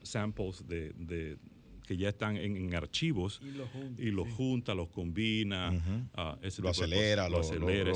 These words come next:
Speaker 1: exactamente.
Speaker 3: lo ralentiza.
Speaker 2: Lo, lo afina, porque ahora
Speaker 1: Lo
Speaker 2: se
Speaker 1: afina.
Speaker 2: afina con
Speaker 3: Ujú.
Speaker 1: Claro,
Speaker 2: autotuning
Speaker 1: sí, sí.
Speaker 2: para que no, o sea
Speaker 3: O
Speaker 2: que
Speaker 3: los
Speaker 2: es
Speaker 3: alarga, los acorta, o sea, hace un, es un, un trabajo.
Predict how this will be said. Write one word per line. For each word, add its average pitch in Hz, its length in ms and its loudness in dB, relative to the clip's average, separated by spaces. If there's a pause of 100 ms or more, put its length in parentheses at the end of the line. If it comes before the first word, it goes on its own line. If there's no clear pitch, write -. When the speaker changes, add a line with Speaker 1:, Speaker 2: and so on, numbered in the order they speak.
Speaker 1:
exactamente. 85 380 0
Speaker 3:
lo 87 120 0
ralentiza. 95 920 2 (140)
Speaker 2:
Lo, 139 360 -2
lo 160 240 2
afina, 185 720 -4 (560)
porque 131 220 -8
ahora 139 180 -2
Speaker 1:
Lo 127 80 -4
Speaker 2:
se 156 80 -2
Speaker 1:
afina. 156 460 -2
Speaker 2:
afina - 160 -12
con 123 240 -6 (140)
Speaker 3:
Ujú. 101 80 4
Speaker 1:
Claro, 131 180 4
Speaker 2:
autotuning 170 440 2
Speaker 1:
sí, 165 60 -4
sí. 151 80 -12
Speaker 2:
para 139 200 -2
que 131 100 -8
no, 151 300 -4
o 135 80 -12 (640)
sea 156 140 2
Speaker 3:
O 180 60 4
Speaker 2:
que 165 220 4
Speaker 3:
los 185 100 4
Speaker 2:
es 180 80 4
Speaker 3:
alarga, 110 360 4
los 90 160 4
acorta, 104 500 2
o 80 40 -2
sea, 98 240 4
hace 127 180 4
un, 131 240 2
es 113 60 4
un, 135 220 4 (120)
un 143 120 2
trabajo. 120 460 4